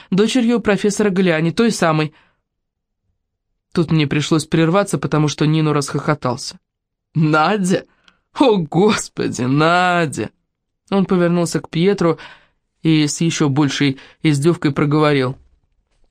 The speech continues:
"Только ты и парочка тупых полицейских могли подумать, что Надя Галиани возьмется за оружие. Да что за бред? Да Надя Галиани самый добрый и мягкий человек из всех, кого мне доводилось встречать. Да чего ж мы тут в Италии дожили?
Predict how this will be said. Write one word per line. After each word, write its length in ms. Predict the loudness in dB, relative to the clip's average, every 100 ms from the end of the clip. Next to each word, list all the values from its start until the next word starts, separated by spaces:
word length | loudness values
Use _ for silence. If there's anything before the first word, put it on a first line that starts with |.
| _ _ _ _ _
"Только 340 | 0 0 2 0
ты 200 | 2 2
и 20 |
парочка 440 | 2 2 0 -2
тупых 340 | 0 0 0 0
полицейских 640 | 0 0 0 -2 0 0
могли 260 | 0 2 2
подумать, 420 | 2 2 2 0
что 220 | -2 -2
Надя 440 | 0 2 0 0 0
Галиани 680 | 2 2 2 2 0 -2 -4 -16 -12 -2
возьмется 500 | 2 2 0 0 0
за 160 | 0 2
оружие. 440 | 0 0 -2 -6 _ -4
Да 100 | -4
что 220 | 0 2
за 160 | 2 2
бред? 360 | 2 0 -4 _ _ _ _
Да 140 | 0 4
Надя 260 | 4 2
Галиани 360 | 2 2 4 2
самый 320 | 2 2 2
добрый 360 | 2 2 2 2
и 20 |
мягкий 340 | 2 2 -2
человек 460 | -2 0 0 0 -2
из 100 | -4
всех, 260 | -2 -4 0
кого 240 | 0 2
мне 140 | 2
доводилось 440 | 2 2 2 0 0
встречать. 600 | -2 -2 -2 -2 -4 -12 _ _ _ _ _ _ -6
Да 180 | -4 -2
чего 320 | -2 -2 -2
ж 80 | 0
мы 140 | -2
тут 240 | 0 -2 -2
в 80 |
Италии 360 | -2 0 0 0
дожили? 460 | 0 -2 -2 -6